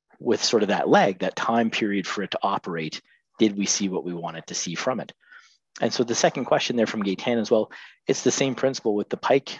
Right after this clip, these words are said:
uh, regulation. I don't have any intent at this point to, uh, look at an opening for April one, twenty twenty-three. Uh, we don't have a fresh data set that would say we've seen a rise in pike, uh, populations.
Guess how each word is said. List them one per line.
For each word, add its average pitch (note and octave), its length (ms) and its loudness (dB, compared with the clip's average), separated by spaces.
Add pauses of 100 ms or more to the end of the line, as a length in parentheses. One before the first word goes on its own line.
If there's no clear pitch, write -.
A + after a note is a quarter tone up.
(140)
uh, G2 260 -2
regulation. G#2 600 0 (1080)
I G#2 120 4
don't G2+ 180 -2
have G#2 180 2
any G2 160 0
intent F#2+ 300 -4
at - 60 -6
this F#2 140 0
point - 400 -4 (140)
to, A#2 400 0 (160)
uh, G2+ 460 2
look G#2 320 2
at G#2 100 4
an F#2+ 100 -6
opening C3+ 380 -2
for G#2 200 -4
April G2 280 -4
one, F#2+ 200 -4
twenty F#2 220 -6
twenty-three. F2 520 -2 (500)
Uh, G2 260 2
we G#2 200 0
don't G2+ 180 0
have F2 160 0
a E2+ 40 -6
fresh - 320 -2
data A#2 260 4
set - 260 2
that G2+ 100 2
would F#2+ 140 -4
say F#2+ 200 0
we've E2 220 -8
seen G#2+ 280 -2
a G#2+ 80 -2
rise F#2+ 400 0
in F#2 100 -6
pike, - 400 -4 (100)
uh, E2+ 220 -2
populations. F2 680 -2